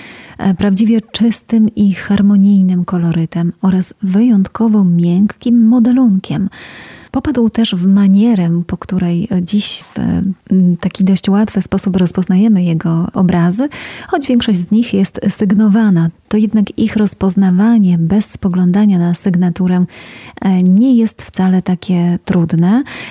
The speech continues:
Ta maniera polegała na znacznym wysmuklaniu ciał postaci. Jego postacie są właśnie takie pełne gracji, bardzo smukłe.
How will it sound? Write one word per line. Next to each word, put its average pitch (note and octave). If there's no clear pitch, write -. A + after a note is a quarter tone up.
Ta A#3
maniera A3+
polegała F#3+
na F3+
znacznym G#3
wysmuklaniu F#3+
ciał F3
postaci. F3+
Jego G3+
postacie G#3
są F#3
właśnie F#3
takie F#3
pełne F#3+
gracji, G3+
bardzo F3+
smukłe. A3